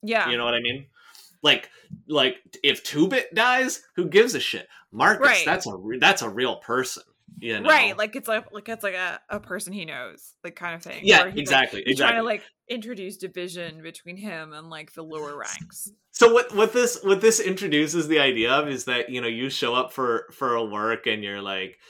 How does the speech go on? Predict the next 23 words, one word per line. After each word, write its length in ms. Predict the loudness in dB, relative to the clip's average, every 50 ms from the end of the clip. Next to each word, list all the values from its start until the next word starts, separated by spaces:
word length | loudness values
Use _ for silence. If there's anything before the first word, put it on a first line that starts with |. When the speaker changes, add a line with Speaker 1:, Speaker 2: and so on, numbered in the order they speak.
| -20 -20 _ _ -8
Speaker 2:
you're 140 | -4 -2 0
like, 140 | 0 -2 0
"Hey, 240 | 0 0 2 2
I'm 200 | 2 0 0 0
Robert," 460 | 2 2 4 4 2 0 -2 -4 -4 -8
and 160 | -12 -12 -8
Fagin's 380 | -6 -4 -4 -4 -6 -8 -8 -6
like, 220 | -6 -6 -6 -8
"Cool, 280 | -8 -2 0 0 0 0
yeah, 220 | 0 0 0 0
you'll 300 | 0 0 -2 -2 -4 -2 -2
work 220 | -2 -2 -2 0
over 240 | -2 0 0 0 -2
there," 320 | -2 -2 -2 -2 -4 -4
right? 320 | -4 -4 -2 -2 -2 -2 -4
And 160 | -6 -8 -6 -4
then, 320 | -4 -4 -4 -8 -10 -12 _ -10
and 140 | -10 -8
then 140 | -6 -6 -4
you're 120 | -4 -4 -2
doing 240 | -2 -2 -2 -2
your 140 | -2 -4 -6
job, 460 | -6 -6 -8 -6 -4 -4 -4 -6 -8